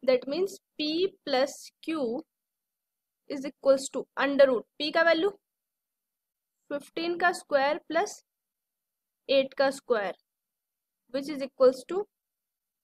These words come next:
टू टू फ़ाइव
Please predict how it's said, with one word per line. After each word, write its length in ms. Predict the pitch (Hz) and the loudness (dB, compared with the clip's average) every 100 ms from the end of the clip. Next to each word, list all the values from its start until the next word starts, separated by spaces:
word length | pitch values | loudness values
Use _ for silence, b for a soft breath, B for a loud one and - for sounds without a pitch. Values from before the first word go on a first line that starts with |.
| _ _ _ _ _ - _ _ _ _ _ _ | _ _ _ _ _ -20 _ _ _ _ _ _
टू 220 | 320 339 370 - | -6 -4 -4 -6
टू 200 | 320 330 - | -6 -6 -8
फ़ाइव 520 | - 262 247 359 - | 2 4 4 0 -4